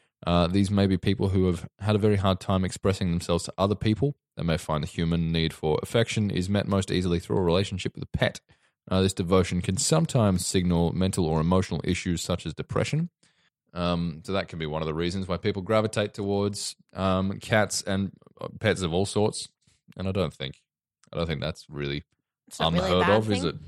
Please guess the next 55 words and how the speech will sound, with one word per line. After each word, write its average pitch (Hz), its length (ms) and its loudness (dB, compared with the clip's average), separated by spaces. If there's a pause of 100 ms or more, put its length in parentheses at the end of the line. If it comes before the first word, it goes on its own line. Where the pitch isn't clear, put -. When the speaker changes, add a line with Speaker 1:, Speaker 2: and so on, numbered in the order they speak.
(120)
Speaker 1:
No, 147 140 4
it's 95 100 2
not - 80 4
a - 40 6
Speaker 2:
No. - 40 0
Speaker 1:
bad 101 240 2
thing, 71 180 -2
and 76 140 -4
it's - 80 -12
certainly 80 260 -6
not, 78 320 -6
like - 320 -6 (460)
Speaker 2:
I - 20 0
know 269 140 6
I've 311 160 4
spoken 226 340 2
about 190 300 4 (100)
my 196 220 0
dad. 180 340 2
He's 185 180 -2
a 190 160 0
mental 185 360 0
health 170 260 -2
work, 180 200 -2 (280)
um, 175 240 -2 (180)
worker. 175 460 0 (420)
Speaker 1:
Mm. 185 60 -8
Speaker 2:
He's - 160 -2
a 180 40 2
nurse, 175 500 2 (100)
and 185 320 2
he 180 320 2
works 175 400 2
in 180 80 2
a 170 40 0
place 165 280 0
that, 160 240 -2 (100)
um, 160 360 -4
it's 175 120 -4
like 175 140 -2
a 170 60 -6
final 165 360 0
stage 160 320 -2
of 160 120 -6
rehabilitation 165 720 -2
before 175 240 -6
people 170 580 0 (440)
leave, 180 360 4
like, 165 140 2
the 165 80 -2
hospital 170 340 -6
system 180 380 -6
and 175 100 -6
go 175 140 -6
back 165 180 -10